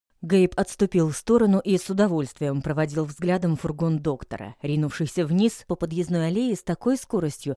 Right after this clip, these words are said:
словно за ним гнались команчи. "Ты напугал парня до смерти".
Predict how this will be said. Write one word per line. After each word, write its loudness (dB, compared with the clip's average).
словно 0
за 0
ним 2
гнались -2
команчи. -6
"Ты 4
напугал 0
парня -2
до 2
смерти". -8